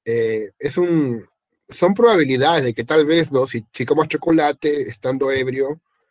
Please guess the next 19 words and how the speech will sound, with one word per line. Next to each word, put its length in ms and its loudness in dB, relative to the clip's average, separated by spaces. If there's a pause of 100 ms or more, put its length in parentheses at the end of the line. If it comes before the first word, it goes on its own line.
(480)
o, 200 2
o 220 2
al 80 4
día 180 2
siguiente 460 0
de 60 0
estar 200 -2
ebrio, 340 -2 (720)
eh, 260 -4 (680)
te, 180 -8
te 140 2
pase 260 2
un 60 2
poco 200 -2
el 60 0
dolor 160 4
de 80 4
cabeza, 400 0
¿no? 180 -14